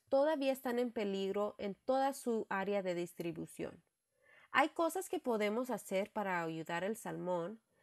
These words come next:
y algunas de tus otras lecciones te ayudarán a comprender las formas en que podemos ayudar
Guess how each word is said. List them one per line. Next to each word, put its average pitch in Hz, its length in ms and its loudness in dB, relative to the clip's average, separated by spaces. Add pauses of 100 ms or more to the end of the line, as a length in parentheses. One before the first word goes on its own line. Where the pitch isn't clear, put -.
(140)
y 226 100 2
algunas 262 540 2
de 269 120 0
tus - 320 -6
otras 285 400 -2
lecciones 202 720 -4
te - 60 -6
ayudarán 175 540 0
a 247 80 -2
comprender 180 600 -2
las 220 180 -2
formas 214 460 -2
en 214 80 -4
que 180 120 -8
podemos 185 640 -4
ayudar 180 640 0